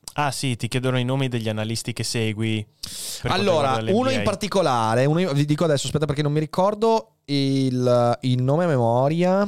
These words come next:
Speaker 2: è molto bravo, è uno che prende la complessità dell'N B A e la riduce letteralmente soltanto a numeri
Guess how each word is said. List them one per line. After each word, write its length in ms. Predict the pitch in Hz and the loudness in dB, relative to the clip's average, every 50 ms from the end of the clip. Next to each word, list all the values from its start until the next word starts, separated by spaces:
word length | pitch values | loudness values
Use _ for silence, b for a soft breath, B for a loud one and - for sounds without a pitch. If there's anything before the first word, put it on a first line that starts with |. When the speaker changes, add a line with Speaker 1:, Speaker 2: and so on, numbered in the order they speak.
| 185 B B B B B B B | -4 B B B B B B B
Speaker 2:
è 60 | - | 0
molto 280 | 127 147 165 165 - 185 | 2 2 2 0 0 -2
bravo, 560 | 160 143 123 110 107 113 113 127 139 160 165 B B B B | 0 0 0 2 0 0 2 2 0 0 -2 B B B B
è 100 | - 180 | -2 0
uno 220 | 202 208 190 165 | 2 2 0 0
che 300 | - - 160 151 127 113 | 0 0 0 0 0 0
prende 880 | - - 147 147 139 127 117 113 110 104 110 107 104 104 104 101 104 - | 0 -2 -2 0 -2 -2 -2 -2 -2 0 0 0 2 2 2 0 -2 -2
la 140 | 110 120 123 | -2 -4 -2
complessità 480 | - - 135 131 135 135 - 147 160 | -2 -2 -2 -2 -2 -2 -2 -2 -2
dell'N 300 | 185 196 165 139 131 131 | 0 0 0 0 0 0
B 160 | 131 131 123 113 | 0 0 0 0
A 360 | 104 101 104 117 139 160 - | 0 0 0 0 0 0 0
e 40 | 131 | -2
la 80 | 131 131 | -2 0
riduce 320 | 147 160 165 - - - | 0 -2 -2 -2 0 -2
letteralmente 560 | 120 117 - - 139 143 147 156 185 202 - | -2 -2 -4 -2 -2 0 0 -2 -2 -2 -4
soltanto 560 | - - 156 135 123 - 151 175 190 175 165 | -2 -2 -2 -2 -2 -2 -2 -4 -2 0 0
a 60 | 147 147 | 0 2
numeri 540 | 143 131 120 110 107 107 110 113 139 175 | 2 2 2 2 2 0 0 2 0 -2